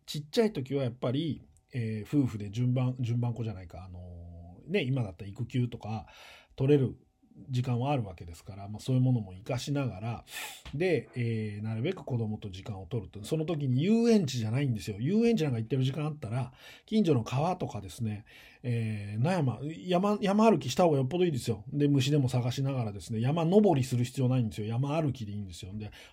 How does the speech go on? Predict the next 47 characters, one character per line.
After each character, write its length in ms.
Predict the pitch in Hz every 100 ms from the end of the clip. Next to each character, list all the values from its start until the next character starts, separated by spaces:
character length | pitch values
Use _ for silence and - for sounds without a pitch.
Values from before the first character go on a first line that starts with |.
| -
お 60 |
花 180 | 98 104
綺 140 | 90 123
麗 100 | 98
だ 140 | 98
な 160 | 110 90
と 80 | -
か 100 | 92
で 80 | 82
す 100 | 104
ね、 160 | 101 - - -
そ 140 | -
ん 20 |
な 80 | 139
こ 60 | 143
と 160 | 127
言 80 | 110
っ 20 |
て 140 | - 123
四 160 | 113
時 80 | 110
間、 180 | 131 113
五 100 | 107
時 80 | 113
間 180 | 120 107
歩 100 | 147
い 80 | 131
て 80 |
る 80 | 110
方 60 | 101
が 80 | 104
よ 140 | 107
っ 80 | 104 -
ぽ 160 | - 127
ど 140 | 139
い 60 | 127
い。 160 | 104 - - -
マ 160 | 113 120
ジ 180 | -
で。 120 | - - - - - _ _ _ _ _ _ _ - -
マ 220 | 110 131
ジ 140 | 127 95
で 80 |
す、 100 | -
こ 140 | - 87
れ 60 |
は。 100 | 82